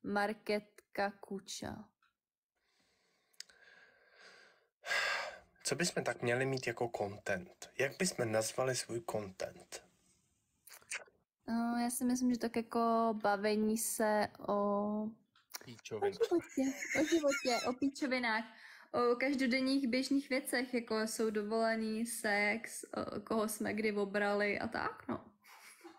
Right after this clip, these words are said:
Speaker 2: Joky a tak, prostě na pohodu.
Speaker 1: Kolik jsi kdy obral týpků?
Speaker 2: Já?
Speaker 1: Aha. Spočítáš to na prstech?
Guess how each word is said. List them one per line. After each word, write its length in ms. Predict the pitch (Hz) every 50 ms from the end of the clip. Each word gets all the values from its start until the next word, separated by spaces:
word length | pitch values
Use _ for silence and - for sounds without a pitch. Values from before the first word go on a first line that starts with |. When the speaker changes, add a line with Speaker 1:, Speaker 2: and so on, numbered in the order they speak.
| -
Speaker 2:
Joky 500 | 117 113 110 - 117 110 107 110 113 113
a 80 | 113 110
tak, 300 | - - 107 107 117 -
prostě 580 | _ - - - - - - 113 117 120 117
na 160 | 120 120 117 117
pohodu. 380 | - - 160 165 151 131 123
Speaker 1:
Kolik 220 | 254 285 359 - - -
jsi 80 | 311 269
kdy 160 | 262 220 220
obral 380 | 214 202 190 180 190 185 190 185
týpků? 720 | - - 190 180 180 - _ - - 160 - 175 - - - - _ _ _ _ _ _ _ _ _ _ _ _ _ _ _ -
Speaker 2:
Já? 260 | 143 135 120 98 - - - - _ _ - - - -
Speaker 1:
Aha. 440 | - 226 233 226 202 - - - - _ _ _ _ _ _ _ _ _ _ _ _ _ _ _ - - - _ _ _ _ _ _ _ _ _ _ _ _ _ _ _ _ _ _ _ _ _ _ _ _ _ _ _ _ _ _ _ _ _
Spočítáš 560 | - - - 233 233 - - - 214 220 220
to 100 | - 220
na 120 | 208 202
prstech? 480 | 214 226 233 - - - 508 - -